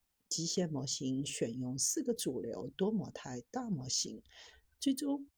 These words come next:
啄木鸟都能给这几个模型带来不同程度的提升，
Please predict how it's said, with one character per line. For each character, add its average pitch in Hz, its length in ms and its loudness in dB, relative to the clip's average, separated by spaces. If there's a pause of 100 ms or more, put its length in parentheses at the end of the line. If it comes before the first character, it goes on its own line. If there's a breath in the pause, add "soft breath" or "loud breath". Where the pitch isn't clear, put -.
(260)
啄 233 160 8
木 302 120 6
鸟 160 440 4
都 165 120 6
能 151 260 2
给 156 180 0
这 - 140 -6
几 - 180 -4
个 131 120 -2
模 139 260 -2
型 151 540 -2
带 156 120 -2
来 151 140 -6
不 - 140 -8
同 165 220 -4
程 143 300 -6
度 185 140 -2
的 180 140 -6
提 - 240 -6
升， 247 440 -2